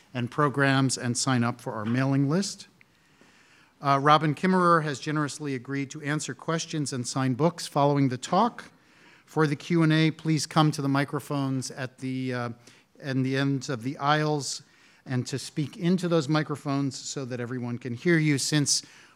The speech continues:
we're doing a simulcast upstairs, it's important to speak into the mic so they can hear you.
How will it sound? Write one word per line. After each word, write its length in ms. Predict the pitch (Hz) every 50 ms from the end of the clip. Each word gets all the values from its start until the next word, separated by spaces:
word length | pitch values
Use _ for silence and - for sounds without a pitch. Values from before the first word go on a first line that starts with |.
| _ _ -
we're 120 | 135 135
doing 320 | 117 147 151 151 147 139
a 40 | 135
simulcast 760 | 127 - - 160 151 151 147 139 - - 151 139 131 - -
upstairs, 560 | 135 - - - - 156 143 143 143 131 -
it's 160 | 135 - -
important 440 | 135 127 123 - 143 139 120 113 120 -
to 120 | - 131
speak 260 | - - - 139 123
into 180 | 135 127 - 135
the 100 | 123 123
mic 200 | 127 127 127 123
so 140 | - 131 117
they 120 | 123 120
can 140 | - 120 113
hear 140 | 127 147 151
you. 180 | 165 180 165